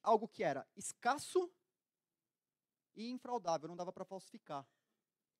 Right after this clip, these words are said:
A gente sabe que a internet é o, é o universo da abundância, né? Ah, na internet, você vê lá os estúdios de música,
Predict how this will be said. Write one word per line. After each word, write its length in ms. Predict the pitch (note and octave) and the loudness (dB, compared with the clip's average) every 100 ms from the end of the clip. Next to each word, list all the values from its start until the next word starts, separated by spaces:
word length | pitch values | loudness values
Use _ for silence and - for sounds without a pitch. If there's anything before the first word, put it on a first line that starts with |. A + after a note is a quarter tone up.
| _ _ _ - | _ _ _ -12
A 60 | |
gente 160 | G3+ C4 | -10 0
sabe 200 | C#4+ D4 | 2 2
que 80 | C#4+ | -2
a 40 | |
internet 720 | C#4 A#3+ D#3+ F#3+ B3+ - - - _ - | -6 -6 -6 -10 -12 -12 -14 -16 _ 2
é 80 | F3 | 6
o, 240 | A3 G#3+ | 6 4
é 80 | F3 | -2
o 60 | G#3 | -2
universo 600 | G#3+ A#3 G3+ A3 B3 A3+ | -2 -4 2 4 4 2
da 120 | B3+ | 0
abundância, 760 | A#3 C#4+ F3 G#3+ B3 - A#2 - _ _ | 0 -4 -2 -2 -2 -8 -12 -14 _ _
né? 220 | - G#3+ A3+ _ _ _ - | -14 -14 -14 _ _ _ -2
Ah, 260 | E3 F3+ | 2 2
na 100 | F#3+ | 0
internet, 400 | G#3+ A3 A#3+ A3+ F#3+ _ _ _ | -4 -6 -6 -6 -10 _ _ _
você 160 | - G3+ | -8 -2
vê 120 | F#3+ | 4
lá 100 | A3 | 4
os 100 | D3+ | 4
estúdios 460 | D#3+ - A#3 G3 D3+ | -2 -6 -6 -6 -10
de 100 | E3 | -6
música, 580 | E3+ A3 C#3+ D3 B2+ | -4 -2 -4 -8 -10